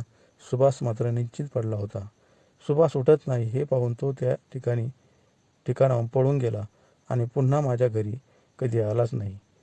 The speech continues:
सुभाष आपल्याला आणखी वेगळ्याच पुरुषाच्या ताब्यात देईल म्हणून मी एक दिवस सुभाष घरी नसताना गावाकडे निघून आले. ही कहाणी मी घरच्यांना एकदम सांगितली नाही, पण जेव्हा सांगितली तेव्हा त्यांच्याही पायाखालची जमीन सरकली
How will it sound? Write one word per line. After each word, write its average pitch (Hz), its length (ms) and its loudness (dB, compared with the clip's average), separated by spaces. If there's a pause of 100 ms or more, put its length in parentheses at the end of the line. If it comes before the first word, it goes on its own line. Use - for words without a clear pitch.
(400)
सुभाष 160 300 2
आपल्याला 139 340 4
आणखी 127 280 0
वेगळ्याच 139 380 2
पुरुषाच्या 127 580 -4
ताब्यात 113 260 0
देईल 107 300 -4 (440)
म्हणून 143 240 4
मी 135 200 2
एक 131 220 -4
दिवस 113 260 -2 (720)
सुभाष 143 220 6
घरी 120 240 2
नसताना 113 500 -4 (520)
गावाकडे 127 420 4
निघून 113 280 0
आले. 98 280 -6 (640)
ही 156 80 0
कहाणी 143 380 4
मी 143 140 2
घरच्यांना 131 460 0
एकदम 123 300 -4
सांगितली 117 420 -6
नाही, 98 260 -6 (520)
पण 175 180 2
जेव्हा 143 280 6
सांगितली 127 460 -2
तेव्हा 120 440 -2 (460)
त्यांच्याही 131 360 4
पायाखालची 120 560 0
जमीन 120 280 -2
सरकली 104 440 -8